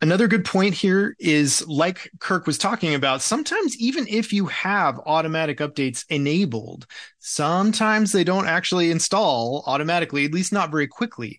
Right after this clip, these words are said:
One thing that Apple does on purpose is they allow developers to sort of have this grace period so that people who have automatic updates enabled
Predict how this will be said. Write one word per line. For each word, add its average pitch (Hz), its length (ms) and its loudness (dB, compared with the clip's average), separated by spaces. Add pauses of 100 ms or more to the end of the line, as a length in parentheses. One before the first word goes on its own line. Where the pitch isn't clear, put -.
(280)
One 170 300 2
thing 208 260 4
that 165 460 2
Apple 147 260 -4
does 135 400 0
on 170 200 -2
purpose 151 640 -4 (360)
is 156 220 0
they 151 160 2
allow 156 800 0
developers 190 800 0
to - 180 -4
sort 160 300 0
of 147 180 0
have 151 300 -2
this 139 180 -2
grace 147 480 -2
period 113 640 -4
so 131 320 2
that 127 360 0 (220)
people 170 240 0
who 156 80 4
have 156 340 0
automatic 214 460 2
updates 202 400 -4
enabled 170 560 0